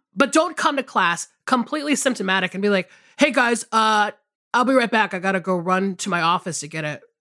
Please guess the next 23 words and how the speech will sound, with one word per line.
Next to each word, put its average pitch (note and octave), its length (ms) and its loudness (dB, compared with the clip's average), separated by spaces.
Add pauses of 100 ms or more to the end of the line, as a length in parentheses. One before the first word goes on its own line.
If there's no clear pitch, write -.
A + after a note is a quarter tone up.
cough E3 240 -2
drop C3+ 280 -10
'cause D3+ 180 -10
I'm D3 180 -8
sick." - 480 -8 (380)
You D#3+ 100 0
know, D3 280 -4 (160)
I, A3+ 320 4
I - 40 2
was C#4 120 0
sitting G4+ 220 4
here D#4+ 100 2
literally G4 480 2
thinking F#3+ 600 -4 (260)
when A#3+ 140 6
this C#4 120 2
person D4 460 2
did F#3+ 240 -2
this, C4 220 2
I A3+ 60 0
was G#3 200 0
like, F3+ 300 -2 (1700)
"Do, C#4 220 4